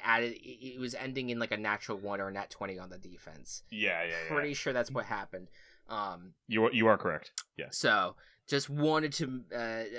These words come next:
Speaker 1: d-, now I'm just like, I wanna make sure that we are, we are playing this fair for, for the teams here. Uh, but all right, tied ball game going into the fourth quarter. Bennington has the slight advantage in having two drives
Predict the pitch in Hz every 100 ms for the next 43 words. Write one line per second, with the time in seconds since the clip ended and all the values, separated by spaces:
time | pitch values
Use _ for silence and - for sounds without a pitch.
0 | 113 139 135 139 131 131 135 131 131 120
1 | 117 131 139 143 139 135 147 127 120 120
2 | 120 127 120 117 - 135 131 127 113 -
3 | 120 110 - 110 107 - 113 104 104 113
4 | 98 92 - 90 85 - - - - 110
5 | 107 104 98 - 110 95 208 277 - _
6 | - 131 185 175 202 202 156 151 135 135
7 | 147 147 139 165 226 262 233 - 190 190
8 | - 185 185 - 190 170 107 131 196 233
9 | 240 180 180 175 175 143 - - 160 190
10 | - 196 170 156 156 147 123 120 139 139
11 | 131 - - 233 247 - 117 101 107 -